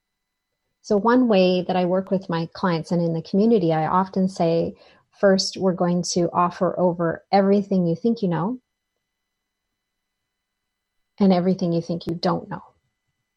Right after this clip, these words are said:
So when you offer over, you can forgive everything you think you know and everything you think you don't know. It opens the mind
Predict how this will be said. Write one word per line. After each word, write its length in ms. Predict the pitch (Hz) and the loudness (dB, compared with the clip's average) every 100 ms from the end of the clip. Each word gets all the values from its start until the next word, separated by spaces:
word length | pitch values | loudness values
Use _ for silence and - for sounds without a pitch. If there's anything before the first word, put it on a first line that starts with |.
| _ _ _ _ _ _ _ _ _ _ _ _ _ _ _ _ _ _ | _ _ _ _ _ _ _ _ _ _ _ _ _ _ _ _ _ _
So 160 | - 196 | -2 2
when 220 | 196 214 | 4 4
you 120 | 240 - | 4 4
offer 480 | 202 214 220 214 | 4 4 2 0
over, 340 | 190 185 170 185 | 2 0 0 -2
you 140 | 190 | -4
can 180 | 175 175 | -8 -10
forgive 720 | - 196 190 165 180 165 180 | -6 0 0 2 2 2 0
everything 400 | 170 202 220 226 | 2 2 2 2
you 100 | 233 | 2
think 240 | 233 202 | 2 2
you 80 | 202 | 2
know 240 | 180 180 180 | 2 2 2
and 100 | 160 | 0
everything 360 | 175 190 190 | -2 2 2
you 80 | 185 | 2
think 220 | 190 185 | 0 -2
you 60 | 175 | -2
don't 280 | 165 165 170 | -2 -2 -4
know. 340 | 151 165 190 _ _ _ _ _ _ - | -6 -6 -10 _ _ _ _ _ _ 0
It 120 | 190 | 4
opens 440 | 202 196 208 190 - | 4 4 2 2 0
the 80 | |
mind 420 | 175 170 185 208 | 2 2 0 -10